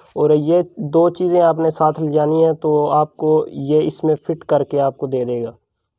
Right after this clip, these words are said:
तो अब इंशाल्लाह ये आवाज़ नहीं करेगी। अगर ये आप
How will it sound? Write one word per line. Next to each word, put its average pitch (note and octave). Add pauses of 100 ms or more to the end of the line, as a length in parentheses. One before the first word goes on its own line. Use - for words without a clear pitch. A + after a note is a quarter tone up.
(160)
तो C#3+ (100)
अब E3
इंशाल्लाह F3
ये E3
आवाज़ D3
नहीं D3+
करेगी। D3+ (100)
अगर D3+ (160)
ये D3+
आप D#3+